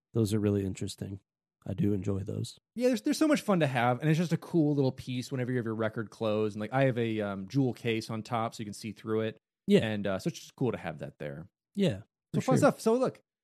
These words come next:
Speaker 2: chalk one up for a win.
Speaker 1: What, uh, what color is the vinyl? Is it just black?
Speaker 2: Uh, no, yeah, each color represents a season. So it's, like, pink,
Speaker 1: Oh.
Speaker 2: blue, green, and yellow, and they all match their slip sleeves.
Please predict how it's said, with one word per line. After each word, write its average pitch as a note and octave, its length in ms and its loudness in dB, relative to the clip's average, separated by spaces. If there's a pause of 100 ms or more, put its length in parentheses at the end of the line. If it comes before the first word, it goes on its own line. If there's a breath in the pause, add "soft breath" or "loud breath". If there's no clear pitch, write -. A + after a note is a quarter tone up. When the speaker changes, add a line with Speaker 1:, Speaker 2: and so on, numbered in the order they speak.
(240)
Speaker 2:
chalk F3+ 220 -2
one G3+ 100 2
up G#3+ 220 -2
for B3+ 220 -2
a C#4 40 0
win. C#3 360 0 (160)
Speaker 1:
What, F3+ 300 10
uh, E3 280 8
what C#3+ 200 8
color C#3+ 360 8
is A2+ 140 4
the A2+ 100 2
vinyl? A2+ 460 2 (200)
Is A2+ 140 -4
it A2+ 60 0
just G#2+ 260 -4
black? G#2 480 -4 (400)
Speaker 2:
Uh, F3 160 4
no, F#3 280 4 (220)
yeah, D3+ 300 4
each F3+ 220 -2
color F3 320 2
represents C#3 480 -2
a C3 40 -6
season. A#2+ 540 -4
So - 140 -6
it's, A2+ 100 -6
like, A2 140 -8 (140)
pink, D#3+ 360 0
Speaker 1:
Oh. B2 320 4
Speaker 2:
blue, D3 480 6
green, C#3+ 400 -2
and B2 120 -2
yellow, A2+ 460 -2
and G2+ 100 -6
they A2+ 60 -4
all B2 160 0
match A#2+ 300 -2
their A2 140 -6
slip - 360 -4
sleeves. - 540 -14